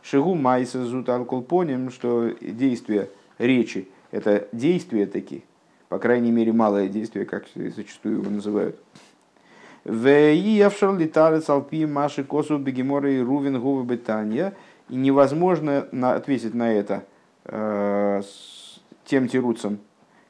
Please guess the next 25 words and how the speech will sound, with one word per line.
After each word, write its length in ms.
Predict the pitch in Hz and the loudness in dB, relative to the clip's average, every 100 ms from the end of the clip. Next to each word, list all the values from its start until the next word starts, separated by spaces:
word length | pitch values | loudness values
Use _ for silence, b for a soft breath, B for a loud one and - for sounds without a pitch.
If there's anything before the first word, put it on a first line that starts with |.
| - | -6
который 320 | 160 127 120 | -2 2 2
приводится 420 | 120 120 113 107 | 2 2 0 0
в 40 | 104 | -6
трактате 460 | 107 107 104 110 | -6 -2 -2 0
Ирувин 340 | 117 175 147 117 | 2 2 0 -4
и 40 | |
приводится 420 | 104 107 107 101 | -4 -2 -2 -4
в 40 | - | -4
Тане. 380 | 160 180 143 143 B B B _ _ | -4 -2 -4 -8 B B B _ _
Э, 300 | - 107 113 - - _ _ - - | -6 2 2 0 -10 _ _ -20 -4
и 140 | 175 185 | 0 6
марука 420 | 160 147 160 151 | 8 8 6 4
бикол 340 | 135 - 156 | 2 2 4
рамах 320 | 135 131 127 120 | 6 4 2 0
и 60 | |
ворин 320 | 113 160 156 | 0 0 0
мишта, 280 | 139 - 135 | -2 -2 -2
миштамарес 640 | 131 120 - 165 151 139 | -2 -2 0 0 0 -4
веим 320 | 123 127 139 127 | -2 -2 -2 2
лав 320 | 143 151 101 80 117 - | 2 2 0 -8 -10 -2
хулю, 240 | 113 101 | 0 0
что, 440 | - 110 110 110 107 101 - - | -2 -2 0 0 -2 -8 -16 -16
э, 180 | 92 107 107 | -8 -2 -2
если 220 | 113 113 | -2 -4
человек, 440 | 113 107 107 104 | -2 0 0 -2